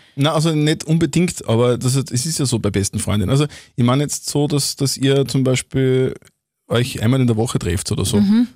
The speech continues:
Speaker 1: Und ihr,
Speaker 2: Zum
Speaker 1: ihr quatscht
Speaker 2: Spazierengehen.
Speaker 1: einfach, oder genau, geht spazieren und, und, und ihr redet über Gott und die Welt.
Speaker 2: Ja.
Speaker 1: Also ich meine jetzt aber nicht nur Verschwörungstheorien, sondern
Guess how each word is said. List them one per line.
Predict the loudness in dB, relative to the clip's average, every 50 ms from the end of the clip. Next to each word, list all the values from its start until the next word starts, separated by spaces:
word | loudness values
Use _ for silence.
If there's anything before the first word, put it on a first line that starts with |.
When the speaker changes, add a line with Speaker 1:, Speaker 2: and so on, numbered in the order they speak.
| _ -4
Speaker 1:
Und | -2 0
ihr, | 2 2
Speaker 2:
Zum | 2 2
Speaker 1:
ihr | 2 2
quatscht | 0 0 0 2 2 2
Speaker 2:
Spazierengehen. | 0 0 0 0 0 0 0
Speaker 1:
einfach, | 0 0 0 0 0
oder | 0 0 0 0
genau, | 0 0 0 0
geht | 0 -2 -2
spazieren | -4 -4 -4 -2 0 0 2 2 2
und, | 0 0 -2 -2
und, | -2 0 0 0 0 0
und | 0 0
ihr | 2 2
redet | 2 0 0 -2 0
über | -2 -2
Gott | 0 -2 -2 -2 -2
und | -2 -2 0
die | 0
Welt. | 0 0 0 -2 -4 -10 _ _
Speaker 2:
Ja. | -6 -6 -6 -8 _ _
Speaker 1:
Also | -6 -6 -2
ich | 0 0
meine | 2 2 0
jetzt | 0 0 0
aber | 0 0 0
nicht | 0 0 0
nur | -2 -2
Verschwörungstheorien, | -2 -2 -2 0 0 0 2 2 0 0 0 0 0 2 2 2 2
sondern | 0 0 0 2 2 2 0 0 -2